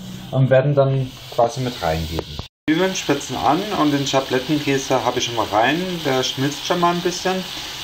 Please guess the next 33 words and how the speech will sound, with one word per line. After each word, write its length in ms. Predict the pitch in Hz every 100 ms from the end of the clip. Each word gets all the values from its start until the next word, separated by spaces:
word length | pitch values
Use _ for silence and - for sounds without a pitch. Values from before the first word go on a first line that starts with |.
| - -
Ich 80 |
gebe 160 | 147 151
dann 160 | 151 143
auch 160 | 135
gleichzeitig 560 | 139 135 - 139 131 127
etwas 320 | 120 117 - -
Brühe 180 | 143 170
mit 280 | 196 190 156
rein 160 | 151
und 160 | 147 131
werde 140 | 123
es 120 | 123 131
mit 140 | 123
ein 80 | 127
bisschen 340 | 127 - 117
Wasser 260 | 104 98 92
aufgießen. 760 | 85 87 - 90 85 82 78 - _ 110
Die 40 |
Gemüsebrühe 800 | 120 127 151 165 175 - 151 147
ist 160 | 139
dazugegeben. 1000 | 123 - 139 156 185 175 180 185 220 254 - - - - - - - - -
Das 200 | 123 -
Ganze 340 | 120 131 123
schmilzt 460 | - 123 135 - 190
jetzt 200 | 185 -
richtig 360 | 175 - 180 -
schön. 420 | 175 180 214 240 - - - - - - - - - - - - - - - - - - - - - - -
Genau, 260 | 104 107 127
die 100 | 143
Gemüsebrühe 680 | 127 127 127 135 123 120 117
ist 160 | 113
mit 120 | 123 107
dabei. 600 | 101 101 107 131 214